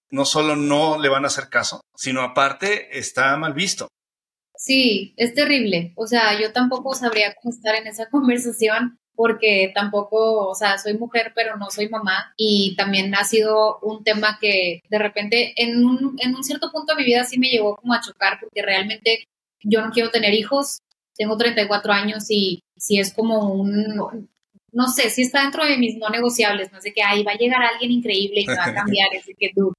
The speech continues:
Speaker 2: no los quiero". O sea, no te puedo explicar. Entonces, todos, todas esas, eh, cosas que estás diciendo,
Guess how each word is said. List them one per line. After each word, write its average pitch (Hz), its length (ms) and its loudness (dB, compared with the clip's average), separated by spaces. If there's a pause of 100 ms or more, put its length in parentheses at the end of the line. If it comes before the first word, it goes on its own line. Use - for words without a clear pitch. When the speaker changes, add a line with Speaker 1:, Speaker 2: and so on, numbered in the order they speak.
Speaker 2:
no 185 160 -4
los 202 160 -2
quiero". 175 320 0 (280)
O 202 100 -8
sea, 208 140 4
no 202 140 0
te 214 140 -2
puedo 220 160 0
explicar. 214 500 -2 (300)
Entonces, 233 560 2 (340)
todos, 254 460 2 (340)
todas 254 400 2
esas, 269 160 -6 (540)
eh, 202 320 2
cosas 233 280 0
que 240 100 -8
estás 247 180 0
diciendo, 240 640 -2